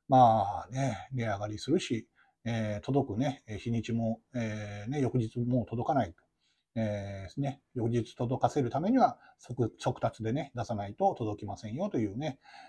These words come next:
えー、感じになってますので、まあ、ちょっとそれはね、寂しいなというね、えー、ことですね。まあ、lineでね、まあ、知り合いだったらね、lineでありがとうとかね、でいいと思いますけれども、ちょっとね、あのー、まあ、第、第三者というかね、まあ、そうやって初見の方とかね、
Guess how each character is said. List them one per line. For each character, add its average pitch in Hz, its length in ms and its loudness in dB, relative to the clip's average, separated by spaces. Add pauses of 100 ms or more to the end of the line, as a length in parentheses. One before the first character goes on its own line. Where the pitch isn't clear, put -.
(140)
え 113 140 0
ー、 - 20 -2
感 117 200 0
じ 113 80 -2
に 113 60 0
な 135 100 2
っ 135 60 -6
て 117 80 -4
ま 113 100 -2
す - 100 -10
の 123 100 -4
で、 185 260 0
ま 113 100 -4
あ、 - 40 -8
ち - 100 -14
ょ - 20 -14
っ - 40 -20
と - 60 -20
そ 104 100 -14
れ 104 60 -8
は 101 120 -6
ね、 151 120 -2
寂 101 240 -8
し - 200 -12
い - 20 -8
な 147 160 2
と - 200 -16
い 95 80 -8
う 87 80 -14 (140)
ね、 139 220 -4 (680)
え 101 320 -6
ー、 - 20 -14
こ - 120 -12
と 92 100 -12
で 87 100 -12
す - 140 -12
ね。 - 280 -2 (960)
ま 135 140 4
あ、 107 40 6
line 123 280 4
で 143 80 2
ね、 196 240 4
ま 110 220 4
あ、 - 60 -12
知 - 160 0
り 160 80 8
合 202 60 10
い - 40 10
だ 269 60 4
っ 269 40 -2
た 156 100 4
ら 123 60 4
ね、 120 80 2
line 113 220 0
で 117 80 2
あ 113 40 4
り 113 60 -2
が 104 100 -2
と 101 120 -12
う 92 60 -10
と - 60 -16
か 123 80 -10
ね、 190 160 -4 (440)
で 123 120 2
い 123 100 4
い 117 60 0
と 110 60 -6
思 107 140 -2
い 107 40 -2
ま 110 100 -2
す - 80 -16
け 113 80 -8
れ 120 60 -4
ど 160 60 -2
も、 190 220 2
ち - 80 -2
ょ - 20 2
っ 185 40 -10
と 110 100 -8
ね、 113 260 0
あ 117 100 0
の 101 640 -6
ー、 123 40 -4
ま 123 80 2
あ、 - 180 -4 (120)
第、 123 260 -2
第 120 140 2
三 107 160 -8
者 - 80 -10
と 110 80 -8
い 101 40 -6
う - 40 -12
か - 120 -6
ね、 160 120 4
ま 135 80 0
あ、 - 40 -4
そ 107 80 -8
う - 20 -6
や 104 40 -6
っ - 40 -16
て - 260 -6 (300)
初 131 140 2
見 113 280 0
の 113 120 0
方 117 240 -2
と 87 100 -14
か 110 120 -12
ね、 190 220 -4